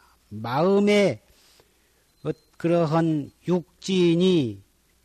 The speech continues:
비추어지면 그것을 상대하게 될 때에는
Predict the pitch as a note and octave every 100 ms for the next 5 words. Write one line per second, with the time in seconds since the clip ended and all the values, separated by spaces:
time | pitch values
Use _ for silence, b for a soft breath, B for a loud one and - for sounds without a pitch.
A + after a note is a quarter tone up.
0 | _ _ _ _ - D3 - D#3 D3+ C3
1 | C3+ B2 F#2 E2 _ _ _ _ _ _
2 | _ _ _ _ _ _ _ _ _ _
3 | _ _ _ _ _ _ _ _ _ _
4 | _ _ _ _ _ _ _ _ _ _
5 | - D#3+ F#3+ E3+ F#3+ D#3+ - F#3 F#3+ F#3+
6 | F#3 F3+ F3+ F3 E3 - E3+ E3+ E3 F3
7 | D3+ C3